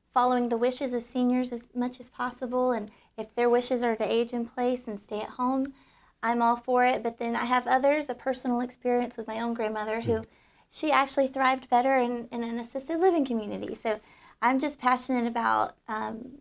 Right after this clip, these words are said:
Speaker 1: trying to follow the wishes of our, our aging seniors and keep them happy and healthy and safe. And I'm happy to be here today.
Speaker 2: Yeah. Well, it sounds like you do what we do. We listen.
Speaker 1: Yeah.
Speaker 2: And, and, and let's meet their needs. Not
Speaker 1: Mm-hmm.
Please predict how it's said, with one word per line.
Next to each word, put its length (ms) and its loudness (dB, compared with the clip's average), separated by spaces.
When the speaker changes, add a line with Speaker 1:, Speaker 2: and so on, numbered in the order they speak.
Speaker 1:
trying 260 0
to 60 0
follow 360 0
the 80 -4
wishes 460 -4
of 100 -8
our, 320 -2
our 100 0
aging 380 0
seniors 680 -2
and 140 -12
keep 240 -12
them 140 -4
happy 400 -4
and 80 -6
healthy 400 -6
and 100 -6
safe. 260 -8
And 260 -12
I'm 80 -10
happy 340 -6
to 220 -8
be 100 -4
here 140 -8
today. 320 -12
Speaker 2:
Yeah. 100 -2
Well, 60 2
it 20 6
sounds 220 8
like 160 4
you 40 4
do 140 8
what 140 8
we 140 6
do. 140 4
We 120 4
listen. 420 4
Speaker 1:
Yeah. 200 -6
Speaker 2:
And, 140 0
and, 260 2
and 200 2
let's 200 2
meet 180 2
their 180 6
needs. 360 0
Not 280 6
Speaker 1:
Mm-hmm. 180 -2